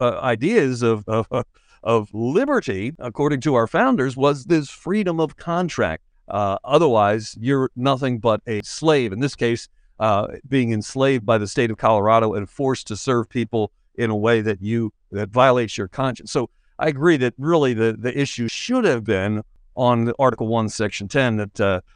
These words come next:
uh, forbids states from, uh, uh, really violating the, the freedom to contract. So why did they go the other route? Well, as you rightly pointed out, they couldn't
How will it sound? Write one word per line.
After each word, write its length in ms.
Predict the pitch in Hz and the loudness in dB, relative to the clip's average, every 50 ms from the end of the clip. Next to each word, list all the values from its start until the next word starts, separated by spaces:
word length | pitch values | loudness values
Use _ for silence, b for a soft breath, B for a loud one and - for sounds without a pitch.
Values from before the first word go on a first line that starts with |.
| _ - - | _ -8 -6
uh, 160 | 95 98 98 | -6 -6 -6
forbids 640 | - - 135 120 113 98 143 151 151 147 120 101 - | -4 -2 -2 -2 -2 0 0 2 2 2 0 -4 -10
states 360 | - - 131 117 113 107 - | -6 -2 0 0 0 -2 -4
from, 320 | - - 113 107 104 101 | -4 -4 -2 -2 -2 0
uh, 140 | 101 98 90 | 0 0 0
uh, 300 | - - 95 95 95 92 - _ _ _ _ - | 0 0 -2 -2 -2 -4 -6 _ _ _ _ -16
really 480 | 127 127 127 143 147 127 120 117 107 101 - _ _ _ _ _ | -8 -2 2 4 4 4 4 2 0 -2 -8 _ _ _ _ _
violating 580 | - - 131 135 147 139 131 120 117 117 113 113 | 0 2 4 6 6 6 4 2 2 2 2 2
the, 180 | 104 104 104 104 | 2 2 0 0
the 160 | 107 107 107 98 | -2 -4 -6 -6
freedom 360 | - - 147 139 127 123 113 | -4 -2 0 0 2 0 0
to 100 | - 110 | -2 -6
contract. 540 | 98 - 123 123 127 123 - 117 78 - _ _ _ _ _ _ - | -6 -4 -2 -2 -2 -2 -2 -4 -6 -6 _ _ _ _ _ _ -6
So 200 | - - 185 156 | 0 2 2 2
why 360 | 143 131 131 120 131 156 202 | 0 -2 -4 0 2 2 4
did 140 | 202 185 160 | 2 2 0
they 100 | 165 147 | 0 0
go 160 | 151 165 160 | 2 0 0
the 140 | 139 135 139 | 2 2 2
other 160 | 151 156 143 | 2 2 0
route? 240 | 135 160 180 175 _ _ _ _ _ - | 0 -2 -4 -4 _ _ _ _ _ -8
Well, 260 | - 120 123 117 120 | -2 0 2 4 4
as 120 | 120 120 107 | 4 2 2
you 140 | 135 127 117 | 0 -2 -2
rightly 400 | 107 110 123 131 139 123 123 110 | -2 0 2 2 2 0 -4 -4
pointed 320 | - 131 123 110 104 95 | -2 -2 0 0 0 0
out, 240 | 104 98 95 - _ _ _ _ _ _ - | 2 2 0 0 _ _ _ _ _ _ -4
they 120 | 135 143 | -4 -4
couldn't 400 | 135 - 202 214 208 180 160 - | -2 0 0 0 0 0 -4 -6